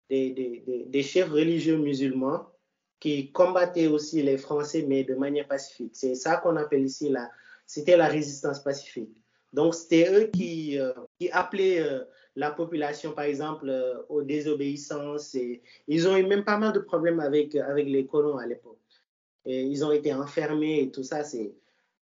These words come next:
c'est, c'est, c'est, c'est ces gens-là qui ont formé les tarikas qu'on, qu'on a aujourd'hui là. Donc, euh, ces gens-là, c'était, euh, c'était,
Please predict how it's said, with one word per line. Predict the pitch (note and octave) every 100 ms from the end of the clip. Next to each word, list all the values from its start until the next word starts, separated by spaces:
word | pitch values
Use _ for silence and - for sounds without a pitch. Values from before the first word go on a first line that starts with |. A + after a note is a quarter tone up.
| _
c'est, | - A#2+ A2+
c'est, | G2+ - B2+
c'est, | - - C3+ -
c'est | - C3+
ces | - G3
gens-là | F3 F3+ F3 D#3 C#3+ E3 -
qui | -
ont | D3
formé | D3 D#3+ D#3+ D3+
les | C#3 C3+
tarikas | C#3+ C#3 C#3+ C3+ D3 D3 -
qu'on, | C3 B2
qu'on | - C3+ B2+
a | B2+ B2+
aujourd'hui | C#3+ C3+ D3+ D3 C#3 C#3
là. | A#2+ G2+ - _ _ - _ _ B2+
Donc, | C#3+ D3
euh, | D3 C3+
ces | D3+ D3
gens-là, | D#3+ E3+ E3
c'était, | - C#3 C3+ C3 C3 B2+
euh, | A#2 A2
c'était, | A2+ B2 A#2+ B2 A#2+